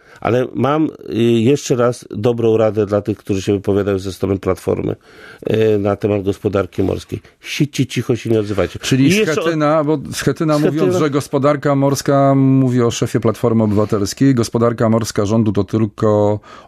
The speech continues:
Speaker 2: obietnice i zapowiedzi, nic więcej.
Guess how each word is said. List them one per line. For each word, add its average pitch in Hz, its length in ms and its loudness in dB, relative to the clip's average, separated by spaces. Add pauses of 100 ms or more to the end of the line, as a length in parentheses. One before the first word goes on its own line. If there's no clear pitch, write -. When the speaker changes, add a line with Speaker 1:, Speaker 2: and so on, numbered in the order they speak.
Speaker 2:
obietnice 117 760 0
i 104 60 0
zapowiedzi, 101 560 0
nic 107 180 2
więcej. 107 580 0